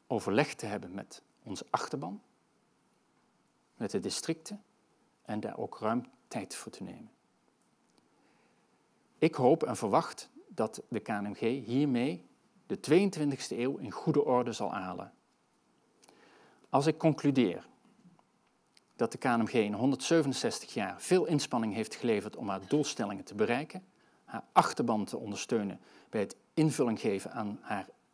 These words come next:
haar of zijn eed, dan toont de me-, de K N M G hiermee aan in mijn perceptie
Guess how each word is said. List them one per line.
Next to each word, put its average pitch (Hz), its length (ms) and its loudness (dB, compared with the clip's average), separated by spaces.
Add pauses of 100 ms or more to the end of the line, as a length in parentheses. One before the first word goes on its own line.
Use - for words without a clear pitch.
haar 117 420 -4
of - 160 -12
zijn 95 360 -6
eed, 185 380 -4 (1300)
dan 110 340 4 (300)
toont 165 280 6
de 143 60 -2
me-, 131 360 2
de 127 80 2
K - 80 -10
N 117 180 2
M 110 40 0
G - 60 -10
hiermee 117 600 2
aan 113 300 -2
in 110 160 -6
mijn 104 320 -4 (2750)
perceptie - 720 -4